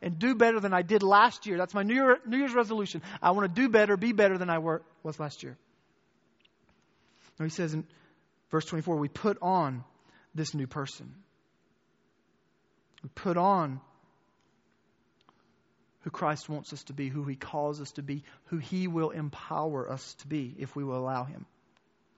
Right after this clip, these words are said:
To where we begin to think about him in a new way.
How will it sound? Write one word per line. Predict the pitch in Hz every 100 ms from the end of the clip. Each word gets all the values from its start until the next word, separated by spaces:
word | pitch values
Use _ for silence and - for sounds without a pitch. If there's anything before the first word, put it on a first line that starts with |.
| _ _ _ _ _ _ _ _ _
To | -
where | 160
we | 165
begin | 160 165
to |
think | 147 185 175
about | 151 131 135
him | 139 135
in | 131
a |
new | 131 127
way. | 127 123